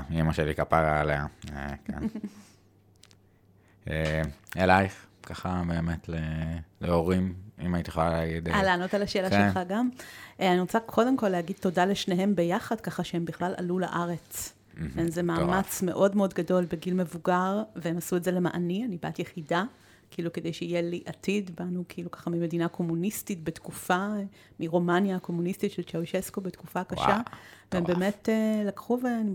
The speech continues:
Speaker 2: חושב שהם הקדישו את החיים בשבילי באיזשהו מקום, אז באמת, זה, זה מעבר לתודה. זה משהו, אני חייבת להם הכל.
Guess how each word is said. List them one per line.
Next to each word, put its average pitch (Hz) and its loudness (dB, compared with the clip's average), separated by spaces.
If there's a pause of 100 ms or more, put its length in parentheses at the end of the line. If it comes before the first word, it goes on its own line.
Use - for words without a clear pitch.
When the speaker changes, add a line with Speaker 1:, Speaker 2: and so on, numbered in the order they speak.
Speaker 2:
חושב - -10
שהם 285 4
הקדישו 208 0
את - -8
החיים 190 2
בשבילי 285 2
באיזשהו 294 2
מקום, 302 4
אז 180 -2
באמת, 175 -2 (1200)
זה, 185 2
זה 175 2
מעבר 202 6
לתודה. 175 2 (500)
זה 165 -2
משהו, 190 -2
אני 180 -2
חייבת 190 2
להם 214 6
הכל. 202 4